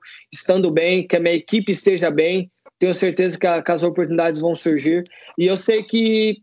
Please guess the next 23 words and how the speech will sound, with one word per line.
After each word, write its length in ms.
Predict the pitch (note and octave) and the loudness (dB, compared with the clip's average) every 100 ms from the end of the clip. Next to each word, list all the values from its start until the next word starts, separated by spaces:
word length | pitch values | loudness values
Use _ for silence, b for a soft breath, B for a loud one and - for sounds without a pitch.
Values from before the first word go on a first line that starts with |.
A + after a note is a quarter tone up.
| _ | _
é, 260 | F#3+ G3 G3 | 0 2 0
estou 240 | F#3+ G#3+ | -2 -2
preparado, 540 | A3+ G3+ G3+ E3 C#3 | -2 0 0 0 -2
cara, 180 | C3 B2+ | -6 -10
estou 180 | B2+ F3 | -6 -4
preparado. 560 | C3+ - F3+ D3+ C3+ D3 | -4 -2 0 0 0 0
Hoje 220 | F#3 F#3 | 0 0
eu 60 | |
me 80 | F#3 | -2
vejo 320 | D#3+ F#3 F3 | 0 -2 0
muito 260 | F3+ G#3 G#3 | -2 -2 0
mais 180 | G3+ F3+ | -2 0
preparado 520 | G3+ F#3 F3 F3+ E3+ | -4 0 0 0 -2
pra 100 | E3+ | -6
chegar 240 | - F3+ | -4 -4
na 80 | F#3 | -4
seleção 580 | E3+ F3 D#3+ - F3+ G3+ - B B _ | -4 -4 -4 -2 0 0 -4 B B _
e 100 | F3 | 0
brigar, 600 | F3 F#3 E3 F3+ F#3 - _ _ - | 2 2 0 0 -2 -4 _ _ -2
é, 160 | E3 | -2
por 180 | D#3+ F3+ | 0 -2
uma 200 | F3 F3 | 0 -2
posição. 560 | F3+ D#3+ D#3 D3+ B2 | -2 -4 -4 -6 -6